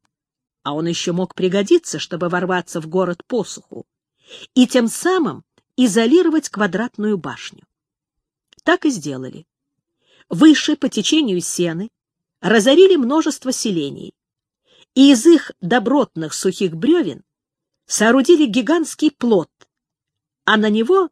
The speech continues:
взгромоздили вазы с сеном, бочки со смолой, ящики с серой. Всё это запалили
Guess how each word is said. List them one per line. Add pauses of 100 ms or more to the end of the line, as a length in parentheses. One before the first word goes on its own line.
взгромоздили
вазы
с
сеном,
бочки
со
смолой, (220)
ящики
с
серой. (800)
Всё
это
запалили